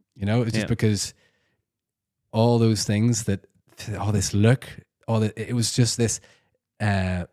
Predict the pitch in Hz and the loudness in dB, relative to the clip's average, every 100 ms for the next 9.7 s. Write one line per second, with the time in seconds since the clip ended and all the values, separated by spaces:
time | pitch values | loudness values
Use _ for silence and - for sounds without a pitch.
0 | _ 113 110 107 107 117 135 131 - - | _ -2 0 2 2 2 2 0 -4 -4
1 | 101 101 92 104 95 92 85 - _ _ | -2 -2 -2 -4 -2 -4 -6 -16 _ _
2 | _ _ _ _ _ _ - 98 95 95 | _ _ _ _ _ _ 0 2 2 2
3 | 107 - _ _ 101 92 95 95 92 95 | 0 -4 _ _ -2 0 2 0 -2 -4
4 | 101 98 95 85 - _ _ _ _ _ | -4 -6 -6 -6 -12 _ _ _ _ _
5 | _ _ _ 98 - 95 - 92 - 90 | _ _ _ -12 -10 -10 -6 -6 -6 -6
6 | 87 90 - 95 90 - 95 95 113 _ | -6 -8 -8 -6 -6 -8 -6 -4 -4 _
7 | - 147 139 147 131 127 - - _ _ | -6 -4 0 2 2 0 -4 -6 _ _
8 | 113 120 123 117 113 117 117 - 107 104 | -4 0 2 2 0 0 -2 -4 -4 -4
9 | 110 107 104 - 104 98 98 | -2 -2 -2 -2 -2 -2 -6